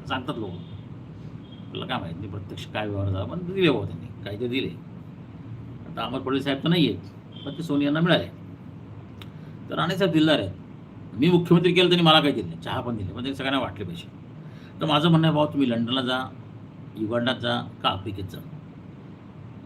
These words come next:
किंवा मग तुम्ही उत्तर साऊथ कोरियात, नॉर्थ कोरियात जा, पण सा-, माझे जे पैसे येणार तुमच्याकडून आहे फीस, तेवढं देऊन टाका बाबा, बाकी काय कुठेही जातो मी." ठीक आहे. तर उद्धव ठाकरे, राणे, सगळ्यांना माझं म्हणणं आहे, "माझी फीस आहे तुमच्याकडे, तेवढं देऊन जातो, कुठेही जा,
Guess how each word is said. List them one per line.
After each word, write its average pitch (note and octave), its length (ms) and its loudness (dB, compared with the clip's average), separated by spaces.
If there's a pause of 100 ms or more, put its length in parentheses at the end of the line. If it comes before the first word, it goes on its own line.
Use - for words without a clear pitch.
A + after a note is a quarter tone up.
(460)
किंवा A#2+ 200 -2
मग A#2+ 180 -4
तुम्ही B2+ 180 0
उत्तर A#2 320 0
साऊथ A#2 220 -2
कोरियात, A#2 320 -4
नॉर्थ G#2+ 160 -6
कोरियात G2+ 260 -4
जा, - 100 -10
पण B2 160 -8
सा-, C#3 160 -4
माझे A#2+ 400 2
जे E3 100 4
पैसे C#3+ 300 0
येणार B2 180 0
तुमच्याकडून G#2+ 380 -4
आहे F#2+ 120 -2
फीस, - 280 -10
तेवढं B2+ 180 -2
देऊन A2+ 140 -2
टाका - 180 -8
बाबा, - 220 -12 (580)
बाकी - 260 -14
काय B2 140 -2
कुठेही A#2+ 280 -2
जातो G#2 180 -4
मी." - 120 -12 (520)
ठीक D#3 100 0
आहे. D4 100 -2 (500)
तर - 40 -10
उद्धव A#2+ 220 0
ठाकरे, C3 320 0
राणे, C3 240 2
सगळ्यांना C3 240 -2
माझं B2 180 0
म्हणणं A#2+ 180 0
आहे, C#3+ 60 2
"माझी C3+ 220 2
फीस D3 260 2
आहे C3+ 80 0
तुमच्याकडे, A2+ 360 -4 (800)
तेवढं F3 180 10
देऊन C#3+ 180 8
जातो, G2 200 -4 (180)
कुठेही C#3 220 6
जा, - 80 -4